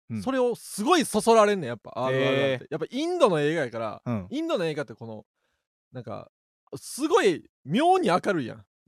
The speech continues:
Speaker 1: あー。
Speaker 2: 絶対にダンス踊ったりとかするし、
Speaker 1: ほうほうほう。
Speaker 2: 演出とかもめっちゃ漫画みたいね。
Speaker 1: うん。
Speaker 2: なんかその、<laughs> なんか全然そんなんじゃないねん。そ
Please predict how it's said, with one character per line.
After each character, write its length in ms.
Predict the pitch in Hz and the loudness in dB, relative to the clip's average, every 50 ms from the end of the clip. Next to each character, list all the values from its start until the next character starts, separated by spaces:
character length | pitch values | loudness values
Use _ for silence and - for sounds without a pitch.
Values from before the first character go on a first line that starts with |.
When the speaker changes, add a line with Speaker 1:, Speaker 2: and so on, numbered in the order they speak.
| _ _ _ | _ _ _
Speaker 1:
あ 640 | - 135 131 135 139 143 143 139 139 139 139 135 135 | -2 0 2 2 4 4 6 6 6 4 4 6 8
ー。 0 | |
Speaker 2:
絶 100 | - - | 8 8
対 80 | 127 120 | 8 6
に 40 | 113 | 4
ダ 120 | - - | 2 2
ン 40 | - - | 2 2
ス 40 | 185 | 0
踊 140 | 170 156 160 | 0 0 -2
っ 20 | - | -2
た 80 | - 123 | -4 -6
り 60 | 120 | -8
と 80 | 107 117 | -8 -10
か 80 | 123 | -10
す 100 | - 143 | -8 -8
る 60 | 135 | -8
し、 300 | 127 - 139 143 123 - - | -8 -6 -8 -8 -8 -8 -6
Speaker 1:
ほ 160 | - 135 131 | -4 -4 -2
う 20 | 117 | -2
ほ 140 | 117 113 104 | -2 -4 -4
う 40 | |
ほ 120 | 104 101 95 147 | -6 -4 -2 -2
う。 20 | |
Speaker 2:
演 160 | 269 294 302 262 | -2 -2 -2 -6
出 180 | - 330 220 - | -8 -10 -10 -10
と 80 | 294 220 | -6 -4
か 100 | 139 135 | -4 -4
も 80 | 131 123 | -4 -4
め 100 | 135 170 | -4 -6
っ 40 | 165 | -4
ち 100 | - 320 | -4 -4
ゃ 20 | |
漫 240 | 294 190 156 156 156 | -2 0 -2 -2 -2
画 120 | 160 165 | -2 -4
み 100 | 170 196 | -4 -2
た 120 | 185 214 143 | -2 -2 -2
い 60 | 117 | -2
ね。 200 | 107 98 101 - - | -6 -12 -18 -12 -6
Speaker 1:
う 80 | 127 | -4
ん。 520 | 123 123 123 120 117 110 107 104 98 90 85 135 - | -2 0 0 0 -2 -2 -2 -4 -6 -8 -12 -8 -4
Speaker 2:
な 80 | 175 185 | -4 -2
ん 40 | 190 | -2
か 120 | - - | -4 -6
そ 100 | - - | -8 -10
の、 60 | 85 | -14
<laughs> 420 | 78 156 - - 131 - - - _ _ _ _ _ _ _ _ _ _ _ _ _ _ _ _ _ _ _ _ _ _ _ _ _ | -14 -12 -12 -12 -12 -12 -14 -20 _ _ _ _ _ _ _ _ _ _ _ _ _ _ _ _ _ _ _ _ _ _ _ _ _
な 100 | 143 147 | -12 -12
ん 20 | 151 | -10
か 80 | 143 - | -10 -8
全 200 | - 240 330 339 | -6 -4 -4 -4
然 260 | 311 339 311 269 220 | -6 -8 -8 -10 -12
そ 160 | 190 - 302 330 | -8 -6 -6 -4
ん 60 | 320 | -4
な 100 | 277 185 | -4 -6
ん 20 | |
じ 60 | 139 | -6
ゃ 40 | 127 | -6
な 100 | 123 131 | -8 -10
い 40 | 139 | -10
ね 60 | 117 | -12
ん。 40 | - | -14
そ 200 | - 120 113 110 | -14 -16 -16 -16